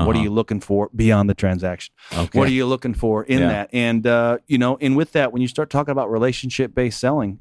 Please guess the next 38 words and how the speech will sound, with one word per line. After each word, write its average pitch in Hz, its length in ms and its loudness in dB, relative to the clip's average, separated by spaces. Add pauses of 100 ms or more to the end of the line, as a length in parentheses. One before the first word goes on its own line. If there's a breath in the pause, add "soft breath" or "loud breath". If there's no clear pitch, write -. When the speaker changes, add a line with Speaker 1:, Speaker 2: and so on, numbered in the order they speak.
(140)
Speaker 1:
i-, 113 40 -2
in 107 320 0
today's 120 340 0
world, 120 380 0 (460)
uh, 117 200 2
it's 135 180 0
often 139 320 0
a 123 80 0
term 131 320 0
used, 139 320 2
but 123 140 -4 (100)
rarely 135 540 0
a 123 60 0
term 127 340 -2
executed. - 680 -6 (160)
Speaker 2:
Okay. 90 200 0
Speaker 1:
And 110 160 2
so 110 340 0
when 104 120 -4
we 123 100 0
talk 135 280 -2
about 117 220 -2
relationship-based 110 840 -2
selling, 120 280 0 (280 soft breath)
is 117 160 0
understanding 117 640 -2
not 120 220 -2
just 127 280 -2
the 113 80 0
need 120 320 4
of 104 140 -2
the 95 80 -6
sale, 131 420 0
but 95 120 -2
what 123 200 0
is 143 180 -2
the 110 120 0
recurring 113 960 -2